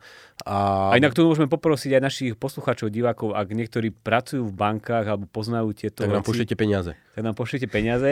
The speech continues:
Speaker 2: a hneď si <laughs> za tými peniazmi nám zodpovedzte otázku, že akú majú manevrovaciu, e, možnosť a silu tie banky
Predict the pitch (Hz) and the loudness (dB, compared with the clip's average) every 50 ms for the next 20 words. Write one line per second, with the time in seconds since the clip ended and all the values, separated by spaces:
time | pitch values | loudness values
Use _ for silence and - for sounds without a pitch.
0 | 151 156 123 117 98 107 113 117 113 - 170 151 - - 123 - - 151 120 - | 4 4 4 4 2 2 0 -2 -2 -2 -6 -6 -2 -2 -4 -4 -4 -8 -6 -6
1 | 131 113 123 120 117 120 113 117 113 117 117 104 117 110 - - 127 117 - - | -6 0 0 2 2 2 2 0 0 0 0 0 -2 -4 -2 -2 -2 -2 -2 -2
2 | 113 107 - 117 110 - - 123 127 131 - - - - - - - _ - - | -4 -2 0 -2 -4 -2 -2 -2 -2 -2 -2 -6 -20 -20 -20 -20 -20 _ -12 -12
3 | - - - - 127 147 - - - 160 156 156 135 127 123 123 123 120 117 120 | -12 -8 -2 0 0 0 0 -2 -2 2 2 2 4 4 4 4 4 4 2 2
4 | 123 123 123 120 120 120 117 113 - - 123 113 110 107 107 107 104 85 85 92 | 0 2 2 2 2 2 0 -2 -4 -6 -4 -2 -2 -2 -2 -2 -4 -6 -8 -8
5 | 92 92 90 98 113 127 123 113 113 113 113 110 - - - 95 - - 120 120 | -8 -8 -4 0 0 0 0 0 -2 -2 -2 -4 -4 -8 -10 -10 -6 -4 -2 0
6 | 120 120 117 117 117 - - - - _ _ _ - 101 95 92 113 120 123 113 | 0 0 0 -2 -4 -6 -18 -20 -20 _ _ _ -12 -6 4 4 4 4 4 -2
7 | - - 123 117 120 123 | -4 -4 -2 -2 -2 -2